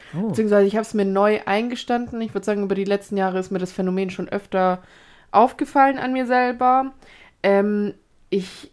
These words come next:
Speaker 2: ich feier sehr, ein bisschen zu doll, Serien und Filme, die eindeutig für eine andere Zielgruppe, nämlich so vierzehn bis zwanzig gemacht sind.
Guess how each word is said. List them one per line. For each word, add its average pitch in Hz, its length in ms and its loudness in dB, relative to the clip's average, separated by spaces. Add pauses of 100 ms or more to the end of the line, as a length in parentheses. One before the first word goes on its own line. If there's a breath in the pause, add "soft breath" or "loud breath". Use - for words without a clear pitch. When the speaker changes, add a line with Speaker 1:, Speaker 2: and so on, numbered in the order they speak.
Speaker 2:
ich 190 220 -6
feier 302 640 2
sehr, 262 640 0 (240)
ein 208 100 -2
bisschen 277 280 0
zu 254 120 -4
doll, 208 440 4 (480 soft breath)
Serien 233 400 2
und 202 140 -2
Filme, 240 380 0
die 214 240 -4
eindeutig 233 720 0
für 208 440 0 (480)
eine 185 140 -2
andere 202 260 0
Zielgruppe, 190 520 -4
nämlich 180 260 -2
so 185 100 -10
vierzehn 196 380 -2
bis 175 180 -8
zwanzig 175 440 -6
gemacht 160 400 -8
sind. 190 320 -10